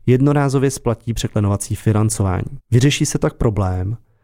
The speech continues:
kdy Tomáš s Martinou chtějí koupit nový rodinný dům, ale nemají dostatečné vlastní zdroje, ale na druhou stranu vlastní nemovitost, která by se dala dát do zástavy a následně po přestěhování by se mohla prodat.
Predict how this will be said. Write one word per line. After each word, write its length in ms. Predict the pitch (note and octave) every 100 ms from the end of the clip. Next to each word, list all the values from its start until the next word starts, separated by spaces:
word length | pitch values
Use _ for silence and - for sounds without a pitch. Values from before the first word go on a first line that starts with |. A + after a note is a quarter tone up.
| _ -
kdy 140 | A#2+
Tomáš 320 | C3+ C3 D3+
s 60 | -
Martinou 340 | A#2+ C3+ C3+
chtějí 220 | C3 C3+
koupit 420 | C3 C3 C#3+ C3+ - C3
nový 300 | B2+ C3 B2
rodinný 340 | A#2 B2 C3+
dům, 380 | A2 F#2+ F#2+ A#2+
ale 220 | - B2+ C3
nemají 440 | C3 E3 D3+ G#2+
dostatečné 680 | A#2+ - D3+ C3 - C#3+ C3+
vlastní 400 | B2 - C#3+ B2+
zdroje, 420 | G#2+ F#2+ F2 - - _ -
ale 140 | B2
na 80 | B2
druhou 220 | C3 D3+
stranu 320 | - C#3+ D3
vlastní 400 | C3 B2 - D3
nemovitost, 840 | B2 G#2+ G2 - F2+ F#2+ - - - _ _
která 240 | - A#2+ A#2+
by 100 | B2+
se 120 | C#3+
dala 180 | A#2+ A#2+
dát 160 | B2
do 100 | A#2
zástavy 560 | G#2 A2+ A#2 - G2 - - _ _ _ _
a 60 | C3
následně 460 | C3 C#3+ D#3 C#3+
po 120 | C#3+
přestěhování 720 | C3+ B2 - A#2 A2+ A2+ A2 A2
by 80 | G#2
se 140 | A2+
mohla 240 | G2+ F#2+
prodat. 420 | F2+ F#2 F2+ E2